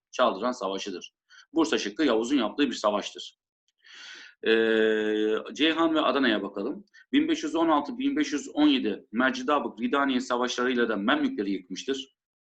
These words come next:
Bu savaşlar da Yavuz döneminde yapılmıştır. Denizli şıkkındaki Turna Dağı, diğer adı Nurhak'tır. Onun bilinmesi gerekiyor. Ee, Maraş yöresindeki Dulkadir oğulları beyliğini ortadan kaldırdığı savaşın adıdır. Aynı zamanda Turna Dağı Savaşı şu açıdan çok önemlidir.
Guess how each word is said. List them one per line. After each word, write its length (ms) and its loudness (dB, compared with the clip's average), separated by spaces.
Bu 100 -4
savaşlar 380 -2
da 40 -4
Yavuz 220 -6
döneminde 260 -8
yapılmıştır. 560 -16
Denizli 320 0
şıkkındaki 500 -4
Turna 280 2
Dağı, 280 0
diğer 160 2
adı 260 -2
Nurhak'tır. 800 -4
Onun 280 0
bilinmesi 440 -6
gerekiyor. 440 -4
Ee, 120 4
Maraş 460 4
yöresindeki 560 -2
Dulkadir 400 -2
oğulları 560 2
beyliğini 440 2
ortadan 520 -4
kaldırdığı 420 -2
savaşın 400 -2
adıdır. 440 -4
Aynı 220 -4
zamanda 360 0
Turna 300 -2
Dağı 120 0
Savaşı 380 -2
şu 180 -4
açıdan 300 -6
çok 220 -10
önemlidir. 480 -6